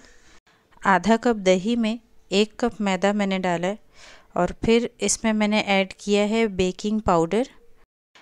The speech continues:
अब इसमें मैंने डाला है दो टीस्पून बेकिंग पाउडर। जैसा कि मैंने आपको बताया कि पहले भी मैं इस रेसिपी को ट्राई कर चुकी हूँ,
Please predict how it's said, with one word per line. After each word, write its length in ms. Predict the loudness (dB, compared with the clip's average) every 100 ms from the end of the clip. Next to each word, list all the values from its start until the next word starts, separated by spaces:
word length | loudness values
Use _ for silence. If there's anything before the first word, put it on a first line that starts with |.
| _
अब 120 | 0 2
इसमें 240 | 4 4
मैंने 240 | 4 4 6
डाला 280 | 4 6 4
है 140 | 4
दो 180 | 6 6
टीस्पून 560 | 6 2 2 2 2 4
बेकिंग 360 | 4 2 0 2
पाउडर। 400 | 4 4 2 -2 -6 -20 -20 -20 -20 _ 0
जैसा 280 | 2 4 4
कि 100 | 4
मैंने 220 | 2 2
आपको 220 | 2 2
बताया 320 | 2 4 2
कि 140 | 4 0
पहले 320 | 2 2 0
भी 120 | 0
मैं 160 | 0 0
इस 120 | 0
रेसिपी 380 | 0 -2 -2 -2
को 140 | 0
ट्राई 300 | 0 4 2 4
कर 200 | 4 4
चुकी 300 | 2 0
हूँ, 100 | -4